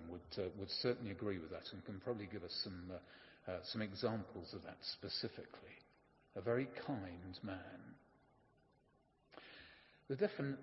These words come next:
definition of kindness is, uh, an ability to serve others practically in a way which makes me vulnerable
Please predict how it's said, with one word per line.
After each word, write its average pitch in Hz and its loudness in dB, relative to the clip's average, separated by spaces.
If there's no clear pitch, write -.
definition 151 8
of 104 2
kindness 104 2
is, 117 2
uh, 120 8
an 143 8
ability 165 12
to 180 6
serve 151 8
others 120 6
practically 185 2
in 113 4
a 113 6
way 117 10
which 107 4
makes 113 2
me 131 6
vulnerable 85 0